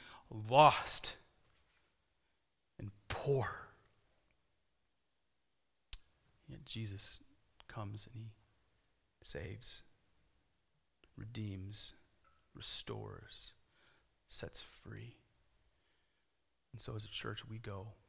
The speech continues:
and we will, as we continue to grow and programs get into place, we will want to care for needy people, for the poor. So,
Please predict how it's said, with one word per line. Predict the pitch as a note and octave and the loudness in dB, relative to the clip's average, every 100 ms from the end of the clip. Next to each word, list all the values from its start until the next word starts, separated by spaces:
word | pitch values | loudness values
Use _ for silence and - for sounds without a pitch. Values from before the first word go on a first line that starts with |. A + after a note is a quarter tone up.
| - - - - - - | -20 -20 -20 -20 -20 -10
and | G#2+ | -6
we | A2+ | -2
will, | A#2 A#2 A2+ G#2+ | -2 -2 -4 -6
as | A2+ | -8
we | |
continue | A2 A2 - A2 | -10 -10 -6 -6
to | G#2 - - - - - - - - - - | -6 -12 -16 -20 -20 -20 -20 -20 -20 -14 -4
grow | B2 B2 A#2+ B2+ B2 - - - - - - - | 2 6 6 2 -2 -8 -18 -20 -20 -20 -16 -12
and | A#2+ | -8
programs | - A#2+ A#2 A#2 A#2 | -4 0 0 0 -2
get | A#2 | -4
into | A#2 | -6
place, | A2 - G#2+ A2 - - A#2+ | -8 -6 -4 -4 -6 -8 -6
we | B2 | -4
will | A#2 A2 | -4 -4
want | A2 A2 | -6 -8
to | - A2+ A2 - - | -10 -10 -12 -14 -18
care | - A#2 G#2+ | -8 -6 -6
for | - | -6
needy | A2 G#2 G#2+ G#2+ - - - - - - - _ _ - | -6 -4 -6 -8 -14 -20 -20 -20 -20 -20 -20 _ _ -8
people, | A2+ G#2 G#2+ - | -8 -6 -8 -10
for | A2 | -12
the | G#2+ | -14
poor. | - - A2 G#2+ - - - - - - - _ _ _ - - _ _ _ _ _ _ _ _ _ _ _ _ _ - - - - - - - - - | -14 -10 -8 -10 -14 -20 -20 -20 -20 -20 -20 _ _ _ -20 -20 _ _ _ _ _ _ _ _ _ _ _ _ _ -14 -14 -18 -20 -20 -20 -20 -20 -12
So, | - B2 A#2 | -2 0 0